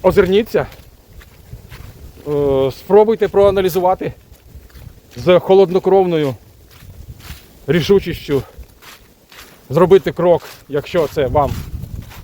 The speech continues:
ніяк не допомагає, і ви не бачите певної своєї реалізації в цьому місці, і рухайтесь далі.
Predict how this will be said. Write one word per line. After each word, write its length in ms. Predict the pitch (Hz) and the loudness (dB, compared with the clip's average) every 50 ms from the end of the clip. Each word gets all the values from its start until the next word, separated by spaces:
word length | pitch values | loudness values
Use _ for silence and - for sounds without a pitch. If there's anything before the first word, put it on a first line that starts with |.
| - - - | -20 -20 -12
ніяк 440 | 123 135 170 190 196 190 156 135 - | -8 -4 -2 0 2 2 2 0 -2
не 80 | 143 131 | -8 -10
допомагає, 560 | 131 - 143 135 143 151 208 262 254 247 220 - - _ - - - _ _ - _ - _ - - | -8 -8 -6 -4 0 2 2 4 4 2 0 -4 -10 _ -20 -20 -20 _ _ -20 _ -20 _ -10 -4
і 80 | 196 196 | 0 0
ви 80 | 202 | 2
не 80 | 196 190 | 2 2
бачите 380 | 170 175 165 - - - 156 | 2 0 0 0 -4 -8 -6
певної 360 | 135 175 160 151 147 147 139 131 | -4 -2 -2 -2 -2 -4 -6 -6
своєї 340 | - 156 143 135 139 131 | -6 -6 -4 -2 -2 0
реалізації 580 | 135 139 139 139 143 131 156 143 123 - 135 127 | 0 -2 -2 -2 -2 0 -2 -2 -2 -4 -8 -10
в 60 | 113 | -4
цьому 220 | - 165 143 131 135 | -2 -2 -2 0 0
місці, 340 | 156 226 233 - - 143 - - - - _ _ _ _ _ _ - - - - - _ _ _ _ - - - - - | 0 -2 -2 -2 -6 -10 -10 -12 -18 -20 _ _ _ _ _ _ -20 -20 -20 -20 -20 _ _ _ _ -20 -20 -20 -14 -6
і 80 | - 151 | -4 -2
рухайтесь 380 | 143 160 - 180 165 208 190 175 | -2 0 -2 0 0 0 2 4
далі. 300 | 220 220 208 185 147 | 4 4 4 4 0